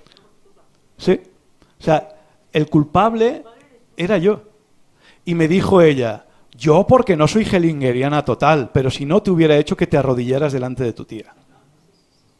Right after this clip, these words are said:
Tal cual. ¿Vale? Esto es lo que hay. Eh, bueno, os he puesto aquí un montón de lecturas y tal.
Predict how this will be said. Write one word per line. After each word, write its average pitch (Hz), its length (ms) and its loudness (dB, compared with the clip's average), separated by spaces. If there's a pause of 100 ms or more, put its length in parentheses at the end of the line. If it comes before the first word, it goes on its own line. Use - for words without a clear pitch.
(680)
Tal 107 220 -10
cual. - 280 -8 (1300)
¿Vale? 180 300 -4 (1200)
Esto 156 200 -4
es 135 60 0
lo 147 80 2
que 139 140 0
hay. 117 180 -2 (1300)
Eh, 170 800 4
bueno, 147 480 2
os - 160 -2
he 175 60 2
puesto 214 200 2
aquí 196 140 0
un 185 60 0
montón 165 260 2
de 151 100 4
lecturas 196 640 2
y 160 80 -6
tal. 214 340 -2